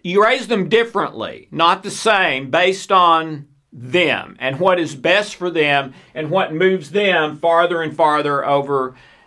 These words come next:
to this side. Um, <clears throat> the, uh, the biggest issues, okay, of all issues are significance and security.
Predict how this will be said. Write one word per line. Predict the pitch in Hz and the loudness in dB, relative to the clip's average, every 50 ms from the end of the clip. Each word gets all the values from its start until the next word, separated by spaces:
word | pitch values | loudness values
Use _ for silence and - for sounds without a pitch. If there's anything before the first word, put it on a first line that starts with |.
| _ _ - | _ _ -8
to | - 139 | -6 -2
this | 120 131 127 123 | -2 -2 -2 -2
side. | - - - 131 113 101 95 78 - - - _ _ _ - - - - _ _ - | -4 -2 0 0 0 0 -2 -4 -8 -14 -20 _ _ _ -20 -20 -20 -20 _ _ 0
Um, | 175 180 180 175 170 165 165 160 156 143 - _ _ _ _ _ _ _ _ _ _ _ _ _ _ _ _ _ _ _ _ - 415 415 _ | 2 4 4 4 2 0 -2 -8 -12 -16 -18 _ _ _ _ _ _ _ _ _ _ _ _ _ _ _ _ _ _ _ _ -20 -20 -16 _
<clears throat> | - 139 131 117 98 98 - - _ _ _ _ _ _ _ _ _ _ _ _ _ _ _ _ _ _ _ _ _ _ _ _ - _ _ _ _ _ _ _ _ _ | -10 -8 -8 -10 -12 -16 -20 -20 _ _ _ _ _ _ _ _ _ _ _ _ _ _ _ _ _ _ _ _ _ _ _ _ -20 _ _ _ _ _ _ _ _ _
the, | - 170 208 226 220 220 | 0 0 0 2 0 0
uh, | 208 190 185 180 170 165 147 147 143 - - - - | 2 2 2 4 4 2 2 0 -2 -8 -18 -14 -4
the | 175 175 | -4 -2
biggest | 175 269 285 269 294 240 - - - | 0 0 0 2 0 -2 -2 -2 -2
issues, | 262 240 233 - - - - 131 101 - - - - - - - _ _ _ _ _ _ _ _ _ _ _ _ - | 0 0 0 0 -2 -4 -4 -4 -6 -8 -12 -18 -20 -20 -20 -20 _ _ _ _ _ _ _ _ _ _ _ _ -8
okay, | - 147 147 170 165 156 156 165 180 175 165 | -8 -4 -2 0 0 2 2 0 0 -4 -4
of | - 160 147 175 | -4 0 2 4
all | 196 214 220 220 220 | 4 6 4 4 4
issues | 214 202 - - - 143 107 87 - - - - _ _ _ - - - _ - - _ - | 2 2 0 -2 -4 -6 -6 -8 -10 -16 -20 -20 _ _ _ -20 -20 -20 _ -20 -20 _ 0
are | - 160 175 175 175 175 185 175 156 151 - _ _ | 2 4 4 6 6 4 4 2 -2 -6 -16 _ _
significance | - - - - 180 165 156 185 226 240 233 247 247 240 220 220 220 - - - - - - - | -18 -16 -6 -4 -2 -2 0 0 -2 0 -2 -4 -6 -4 -6 -6 -6 -6 -10 -18 -20 -20 -20 -18
and | - 175 175 175 170 | -12 -10 -8 -8 -8
security. | 147 - 185 - - - 185 170 156 151 135 123 - - | -10 -10 -12 -12 -8 -6 -6 -6 -4 -6 -6 -6 -8 -12